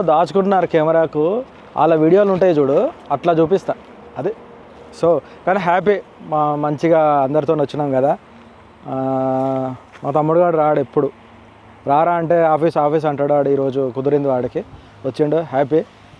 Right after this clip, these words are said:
So మంచిగా మటన్ అయిపోయిన తర్వాత అందరం కలిసి తినేసి ఇంకా కాసేపు అయిపోయినాక కాస్త కూర్చొని ముచ్చటించుకొని,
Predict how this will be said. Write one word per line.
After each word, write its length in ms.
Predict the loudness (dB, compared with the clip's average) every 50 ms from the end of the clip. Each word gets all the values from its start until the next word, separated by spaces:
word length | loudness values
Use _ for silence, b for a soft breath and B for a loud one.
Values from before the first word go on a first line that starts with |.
| -20 -8
So 140 | -4 -2 -2 0 -2
మంచిగా 340 | -2 -2 -2 -2 -2 -2 -2 -2
మటన్ 220 | -4 -4 -4 -4 -4
అయిపోయిన 200 | -4 -4 -4 -4 -2
తర్వాత 160 | -2 -2 -2 -2
అందరం 200 | -2 -2 -4 -4 -4 -4
కలిసి 180 | -4 -6 -6 -6 -6
తినేసి 340 | -6 -6 -8 -8 -8 -12 -12 _ _ b b b b b b _ _ -4
ఇంకా 120 | -4 -2 0 0
కాసేపు 320 | -2 0 -2 -2 -2 -2 -2
అయిపోయినాక 540 | -2 -2 -4 -6 -4 -6 -6 -6 -4 -6 -4 -4
కాస్త 180 | -4 -6 -6 -8 -8 -6
కూర్చొని 280 | -6 -4 -2 -4 -4 -4
ముచ్చటించుకొని, 600 | -6 -6 -6 -6 -6 -6 -8 -8 -8 -8 -8 -8